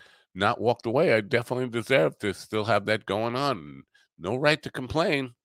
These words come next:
'cause I, I'm accepting it. So that's that.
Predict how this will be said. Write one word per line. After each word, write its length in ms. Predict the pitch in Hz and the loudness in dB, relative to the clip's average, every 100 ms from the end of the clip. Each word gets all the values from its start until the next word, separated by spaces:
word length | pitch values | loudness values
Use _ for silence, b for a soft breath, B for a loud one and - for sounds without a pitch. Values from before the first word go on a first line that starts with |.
| - | -16
'cause 120 | 139 | -6
I, 500 | 85 123 120 117 117 - | 0 2 2 -2 -6 -6
I'm 220 | 92 117 | -6 -4
accepting 520 | 135 - 160 - 90 | -2 6 6 6 -4
it. 120 | 73 - _ _ _ _ _ _ _ _ _ _ _ _ _ _ _ _ _ _ B B B B B | -4 -10 _ _ _ _ _ _ _ _ _ _ _ _ _ _ _ _ _ _ B B B B B
So 180 | - 80 | -2 0
that's 320 | 78 78 - | 2 0 -2
that. 240 | - - | -14 -14